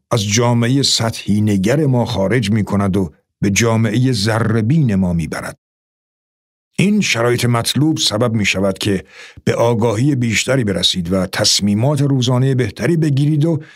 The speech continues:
بر رهبری خود بیفزایید. همچنین سبب می‌شود دستاوردهای بیشتری به دست آورید و به نتایج بهتری برسید. آه،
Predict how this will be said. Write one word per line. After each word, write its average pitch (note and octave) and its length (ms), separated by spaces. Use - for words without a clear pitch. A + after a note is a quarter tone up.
بر A2+ 120
رهبری A2+ 640
خود B2+ 240
بیفزایید. - 720
همچنین B2 600
سبب B2 320
می‌شود G#2+ 500
دستاوردهای A#2+ 960
بیشتری G2+ 600
به G#2 80
دست A#2+ 340
آورید G2+ 440
و F2+ 180
به A#2+ 100
نتایج B2 600
بهتری F#2+ 400
برسید. E2+ 480
آه، A#2+ 560